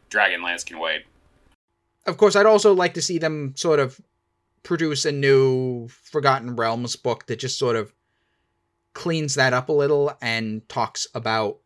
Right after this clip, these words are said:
Speaker 2: w-, what fifth edition versions of things look like. But I don't care that much about Forgotten Realms, so, uh, they can take as long as they need for that.
Speaker 1: Everybody knows what Forgotten Realms is at this point.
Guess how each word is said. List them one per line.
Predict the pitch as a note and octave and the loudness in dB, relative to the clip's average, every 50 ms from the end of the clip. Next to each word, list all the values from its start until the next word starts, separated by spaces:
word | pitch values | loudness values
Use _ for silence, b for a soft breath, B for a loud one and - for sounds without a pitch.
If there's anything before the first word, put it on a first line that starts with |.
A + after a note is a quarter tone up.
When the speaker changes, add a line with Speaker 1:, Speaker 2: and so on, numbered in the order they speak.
| _ _ | _ _
Speaker 2:
w-, | - A#2+ A#2 - - G#2+ A2 G#2+ B2+ C3+ _ _ _ | -20 -20 -18 -16 -14 -14 -14 -14 -16 -20 _ _ _
what | B2 B2+ B2+ B2+ B2+ B2 A#2+ G#2 - - _ _ | -14 -12 -12 -10 -6 -4 -4 -4 -4 -6 _ _
fifth | - B2+ A2+ - | -4 -4 -2 0
edition | A#2 A2 A2+ A2 - - A#2+ A2+ A#2 B2+ C3 _ _ _ _ C3 | -2 -2 -2 -2 -6 -6 -8 -8 -8 -8 -10 _ _ _ _ -8
versions | C3 C#3 C3+ C3 B2+ C#3 C#3 C3+ | -4 -2 -2 -2 -2 -4 -6 -6
of | C3 | -6
things | - C#3+ C3+ C3+ C3+ C#3+ | -6 -6 -6 -4 -4 -4
look | C#3 C3 - | -4 -2 -2
like. | C#3+ C#3 D#3+ - - - _ _ _ _ _ _ _ _ _ _ _ _ _ _ _ _ _ _ _ _ _ _ _ _ _ _ | -2 -2 -2 -4 -10 -20 _ _ _ _ _ _ _ _ _ _ _ _ _ _ _ _ _ _ _ _ _ _ _ _ _ _
But | - D3+ C3+ C#3 - - _ _ _ _ - | 2 2 2 2 -2 -10 _ _ _ _ -2
I | D#3 D#3+ | 2 2
don't | E3 D#3+ D#3+ - | 2 2 0 -2
care | - E3+ D#3 C3 A2 | -2 0 0 0 0
that | G#2 G#2 G2+ G#2+ B2+ B2+ | -4 -6 -4 -4 -4 -4
much | C3+ D3 D#3 - - | -4 -4 -4 -2 -2
about | F3 D#3 D#3 D#3+ - | 0 0 0 -2 -2
Forgotten | F3 E3 E3 D#3+ E3+ E3+ E3+ E3 | -4 -2 -2 -2 -2 -4 -6 -6
Realms, | D#3 D#3 D#3+ D#3+ E3 E3+ E3 - - _ | -4 -2 -2 -4 -4 -8 -10 -12 -14 _
so, | - - - - C#3+ C3+ A#2+ A#2 A#2+ A#2+ A#2+ A#2 A#2 A#2 A2+ A2+ A2 A2 G#2+ G2+ - _ _ _ _ _ _ _ _ _ _ _ _ _ _ _ _ _ _ _ _ _ _ _ _ _ - - | -14 -12 -8 -4 -2 -2 0 0 0 0 0 0 0 0 0 0 0 -2 -4 -6 -10 _ _ _ _ _ _ _ _ _ _ _ _ _ _ _ _ _ _ _ _ _ _ _ _ _ -12 -8
uh, | C3+ C3 C3 | -6 -4 -2
they | C3 C3+ C3 | -2 -2 -2
can | C3 C#3 B2 A2 G#2+ - - | -2 -4 -6 -8 -10 -12 -8
take | - E3 D#3+ - | -6 -6 -4 -4
as | A#2+ A2 - | -6 -6 -6
long | A#2 A#2 B2 A#2+ | -4 -4 -4 -4
as | A#2 A#2+ | -6 -6
they | B2+ A2 | -6 -6
need | G#2 G#2 A2 B2 C3+ | -6 -6 -8 -8 -8
for | - D3+ | -4 -2
that. | D3+ D3+ E3+ F3 - _ _ _ _ _ _ _ _ _ _ _ _ _ _ _ _ - | 0 0 0 -2 -6 _ _ _ _ _ _ _ _ _ _ _ _ _ _ _ _ -8
Speaker 1:
Everybody | - B2 C3 B2 A2 A2+ A2 G#2 | -4 -4 -4 -2 -4 -4 -4 -4
knows | G2+ G2 G2 F#2+ G2+ | -4 -6 -6 -8 -10
what | - - | -16 -14
Forgotten | - - G2+ F2 G2 F2+ - E2+ F2 | -12 -10 -6 -2 0 0 0 -2 -6
Realms | F2 F2 F2 E2+ E2+ D#2+ F2 | -8 -6 -6 -6 -8 -8 -10
is | E2 E2 E2 - | -10 -10 -12 -14
at | _ | _
this | - - | -20 -20
point. | - E2+ F2 E2+ E2+ - | -14 -10 -8 -6 -6 -8